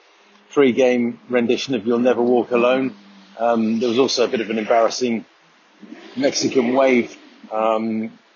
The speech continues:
around the sixty minute mark where things were quite tense, I must say. Uh, full credit again to the Monterrey fans for not getting involved in that. They were too caught up in the game. Um, the team lineup, my goodness, we were,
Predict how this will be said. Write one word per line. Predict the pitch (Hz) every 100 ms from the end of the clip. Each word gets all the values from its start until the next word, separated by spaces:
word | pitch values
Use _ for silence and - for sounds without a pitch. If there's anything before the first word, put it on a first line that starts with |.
| - 131
around | 127 123
the |
sixty | - 147 - 127
minute | 120 117
mark | 113 127 127
where | 117
things | - 131 110
were | 120
quite | - 151 -
tense, | 165 123 107 -
I |
must | 117 101 -
say. | 110 113 - _ _ -
Uh, | 123
full | - 156
credit | - 156 135
again | 123 147 131
to | -
the | 117 117
Monterrey | 120 117 - 120 117
fans | 127 117
for | 110
not | 120 110
getting | 123 113
involved | 107 113 98
in | 110
that. | 123 120
They | 120
were | 107
too | - 123 - - - _ -
caught | 143 139
up | 117
in | 135
the | 117
game. | 135 131 110 95 _ _ _ - _
Um, | 131 139 143 - 143
the | 151 - _ -
team | - 190 180
lineup, | 143 123 117 117 - 151
my | 165 139
goodness, | 156 139 -
we | 135
were, | 123 120